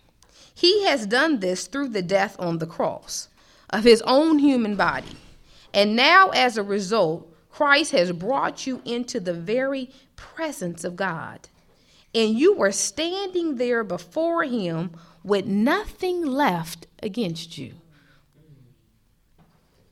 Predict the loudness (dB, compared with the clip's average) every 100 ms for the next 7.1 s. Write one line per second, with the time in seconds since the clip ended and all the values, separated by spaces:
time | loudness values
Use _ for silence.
0 | _ _ _ _ _ _ _ _ _ _
1 | -2 0 2 0 -2 -2 0 0 0 -2
2 | -6 -16 -20 _ _ _ -4 -2 0 -2
3 | -2 -4 -2 -4 -4 -8 -10 -12 -12 -10
4 | -10 -14 -16 -16 -16 -18 -20 -20 _ _
5 | _ _ _ _ _ _ _ _ _ _
6 | _ -2 4 6 4 -2 -2 -2 -6 -12